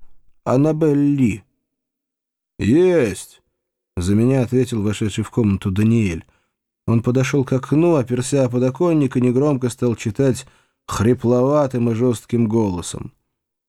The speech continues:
«Ты жила среди неба, посреди безалаберной,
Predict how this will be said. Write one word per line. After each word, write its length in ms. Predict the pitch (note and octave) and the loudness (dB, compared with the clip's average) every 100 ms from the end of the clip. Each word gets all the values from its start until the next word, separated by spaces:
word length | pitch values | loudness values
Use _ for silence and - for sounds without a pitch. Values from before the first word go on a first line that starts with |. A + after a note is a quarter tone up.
| _ _ _ _ _ _ - | _ _ _ _ _ _ -2
«Ты 120 | A#2+ | 0
жила 320 | B2 F#3 A3 | 2 2 0
среди 380 | - C#3+ C3+ C3+ | 0 0 2 2
неба, 640 | C3 E3 D#3+ C#3 A#2 F#2 - _ _ _ | 2 2 0 0 -2 -4 -10 _ _ _
посреди 440 | G2+ F#2+ A#2+ C3+ | -6 0 2 4
безалаберной, 1080 | C#3+ C3+ A#2+ A#2+ D#3+ D#3 C3+ B2+ A#2+ G2+ D#2 | 2 2 2 0 0 0 0 0 0 -2 -6